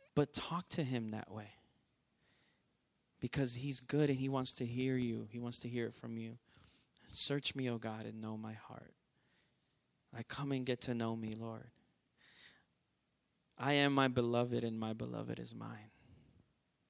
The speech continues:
I'm his, he's mine." Amen? All right, well, I'm done as far as this part goes. What we're gonna do right now is, uh, we're gonna,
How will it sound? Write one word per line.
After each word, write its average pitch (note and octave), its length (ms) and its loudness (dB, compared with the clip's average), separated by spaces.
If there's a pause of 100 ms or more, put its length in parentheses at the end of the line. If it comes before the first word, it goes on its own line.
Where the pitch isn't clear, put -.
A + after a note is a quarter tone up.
(380)
I'm B2 220 -2
his, A2+ 600 -4 (180)
he's A2 260 -8
mine." G#2+ 340 -14 (1700)
Amen? C3 280 2 (1600)
All B2 60 2
right, A2+ 220 6
well, A#2 300 8 (1200)
I'm C3 120 2
done B2+ 200 4
as B2+ 140 4
far B2+ 220 10
as A#2 240 4 (220)
this C3+ 200 8
part - 320 4
goes. B2 520 2 (720)
What C#3+ 120 6
we're C3+ 80 10
gonna C#3+ 200 8
do C#3+ 180 10
right B2+ 200 8
now A#2 280 2
is, A2+ 240 -2
uh, A#2 280 -4
we're B2 100 -10
gonna, B2 380 0